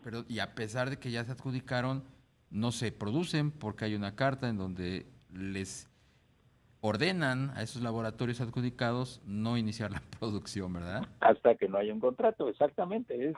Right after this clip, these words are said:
Speaker 2: es que ese es el tema. Y ahí, pues, a ver dónde quedó, ahí sí dónde quedó el problema, quién fue el que lo generó,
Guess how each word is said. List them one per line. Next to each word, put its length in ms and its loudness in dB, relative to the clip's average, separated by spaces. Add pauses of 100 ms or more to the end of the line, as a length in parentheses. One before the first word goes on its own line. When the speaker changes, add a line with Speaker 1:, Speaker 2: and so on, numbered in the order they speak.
(140)
Speaker 2:
es 160 -2
que 100 4
ese 160 0
es 100 -4
el 120 -2
tema. 280 4
Y 100 4
ahí, 300 6 (580)
pues, 200 4
a 60 8
ver 260 8
dónde 280 -2
quedó, 560 2 (100)
ahí 200 -6
sí 80 0
dónde 280 0
quedó 280 6
el 80 2
problema, 600 6
quién 200 2
fue 120 6
el 80 -2
que 100 6
lo 140 6
generó, 480 2